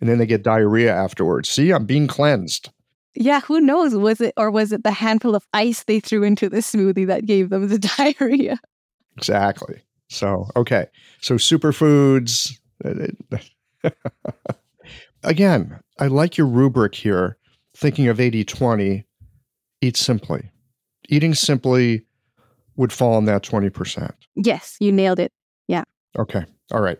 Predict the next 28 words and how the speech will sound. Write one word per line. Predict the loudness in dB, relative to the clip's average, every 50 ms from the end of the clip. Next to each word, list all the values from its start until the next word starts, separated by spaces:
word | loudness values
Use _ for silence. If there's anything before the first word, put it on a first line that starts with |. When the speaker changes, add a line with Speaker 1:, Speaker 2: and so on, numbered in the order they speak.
| _ -2
Speaker 2:
Yeah, | -2 -2 -2 -2
I | -2 0 2
like | 2 0 0
to | -2 -6
keep | -4 -2 -2 -2 -2 _
things | 0 2 2 2 0
as | -2 -6 -8
simple | -10 -6 -2 0 0 2 2 2 0 0
as | 0 -2 -6
possible | -6 -6 -4 -4 -4 -8 -12 -14 -10 -10 -10 -10 -12 _ _ _ _ _ _
'cause | -2 -2 -2 -2 -4 -8 -18 _ _ _ _ _
I | -4 -4
get | -2 -2 -2 0
a | 2 2
lot | 2 2 2
of | 0 -2
people | 0 0 0 2 2 2 2 2 2 2 0 -2 -4 _
asking | -4 -2 -2 -4 -6 -4 -2 0 2 2
me | 2 2 2 0 0 -2 -4 -6 -10 _ _ _ _ _ _ _ _ -4
a | -2
lot | 0 0 0 0
of | 0 -2 -2
really | 0 0 2 2 0
specific | 0 -4 -8 -6 -6 -6 -6 -4 -4 -4 -2 -2 -2 -6 -8 -8
questions, | -4 -2 -2 -2 -2 -4 -8 -6 -4 -2 -2 0 0 0 -2 -4 _ _ _ _ _ _ _ _ _
and | -2 0 0 0 0 -2 0
I | -2 -2
think | 0 0 2 2 2 0